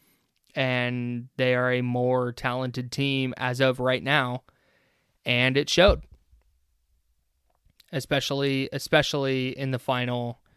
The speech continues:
uh, fourteen minutes and twenty-two seconds, which is when Seattle took over after the Niners touchdown to go up by ten.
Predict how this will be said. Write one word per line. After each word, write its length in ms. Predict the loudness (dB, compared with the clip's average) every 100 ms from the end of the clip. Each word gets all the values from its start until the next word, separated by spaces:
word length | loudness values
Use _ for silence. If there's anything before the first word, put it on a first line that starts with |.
| _ _ _ _ -10
uh, 500 | -6 -6 -6 -10 -12 -16 _ -14
fourteen 560 | -6 -2 -2 -2 -4 -2
minutes 260 | -2 -4
and 120 | -6
twenty-two 460 | -4 -4 -6 -8 -10
seconds, 500 | -10 -12 -14 -20 -20 _ _ _ _ -6
which 220 | -4 -2
is 100 | 0
when 160 | 0
Seattle 360 | 0 2 2 0
took 220 | -2 -2
over 220 | 0 0
after 240 | -4 -6 -8
the 80 | -6
Niners 560 | -6 -6 -8 -8 -12 -2
touchdown 420 | -2 -2 -4 -6
to 60 |
go 120 | -6 -10
up 100 | -8
by 140 | -10
ten. 240 | -10 -16